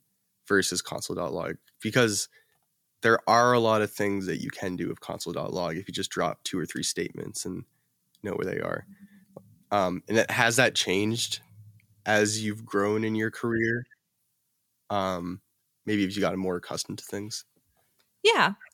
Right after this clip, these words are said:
Speaker 2: Yeah, that changed. I think, well, first, I went through a period that I think some engineers just go through where they're like, "Oh, I shouldn't be using console.log." There's, like, kind of, like, a weird little shame about it.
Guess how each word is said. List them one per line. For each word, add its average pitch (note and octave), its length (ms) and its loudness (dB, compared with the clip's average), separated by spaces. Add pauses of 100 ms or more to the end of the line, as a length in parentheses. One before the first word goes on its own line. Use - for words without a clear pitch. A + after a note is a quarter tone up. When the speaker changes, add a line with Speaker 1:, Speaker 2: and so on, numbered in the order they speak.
(160)
Speaker 2:
Yeah, C4+ 120 4
that C4 140 0
changed. E3 500 -2 (100)
I F#3+ 100 2
think, F3+ 440 -2 (880)
well, A#3 160 6
first, B3+ 260 4
I A3 100 6
went A3 160 4
through A#3+ 140 -2
a G#3 60 -6
period F3+ 380 4
that F3 100 2
I E3 80 4
think E3 240 -4
some D3 520 -4
engineers D3+ 500 -2
just - 180 -6
go - 100 -4
through - 340 -10
where - 120 -8
they're - 240 -6
like, - 180 -6 (320)
"Oh, F3 140 0
I D3 120 2
shouldn't F#3+ 380 0
be F3 100 -4
using D#3 260 -2
console.log." C3+ 560 -6
There's, - 180 -14
like, - 140 -14
kind C#3+ 180 -12
of, D3 80 -14
like, - 140 -14
a - 200 -10 (460)
weird D#3 220 -4
little C3 160 -6
shame C3+ 400 -2
about E3 340 0
it. E3+ 160 0